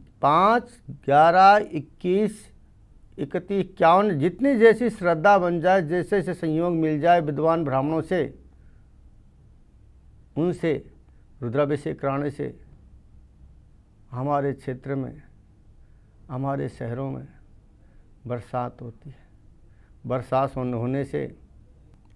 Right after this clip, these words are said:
पा-, पशुओं को लाभ मिल जाते हैं, पशुओं को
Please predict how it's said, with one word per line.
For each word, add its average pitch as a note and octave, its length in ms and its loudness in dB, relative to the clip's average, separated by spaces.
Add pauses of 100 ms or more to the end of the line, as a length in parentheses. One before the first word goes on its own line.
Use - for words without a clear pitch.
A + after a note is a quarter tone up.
(440)
पा-, C3 240 0
पशुओं C#3+ 300 0
को D3+ 140 0
लाभ C#3 240 4
मिल C3+ 200 0
जाते C3+ 300 -2
हैं, B2+ 360 -6 (2250)
पशुओं D#3+ 320 2
को G3 140 0